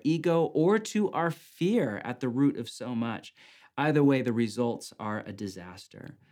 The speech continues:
Where is the enemy tempting you to go beyond your limitations, to do too much too fast? What would it look like for you to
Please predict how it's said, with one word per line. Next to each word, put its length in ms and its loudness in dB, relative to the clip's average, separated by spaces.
Where 180 6
is 140 2
the 160 -2
enemy 340 2
tempting 540 0
you 160 4
to 80 0
go 200 -4
beyond 420 -4
your 140 -4
limitations, 920 -10
to 120 -12
do 300 2
too 380 2
much 400 -4
too 200 -8
fast? 640 -12
What 140 2
would 120 4
it 40 2
look 280 2
like 220 -4
for 140 -6
you 400 2
to 460 -4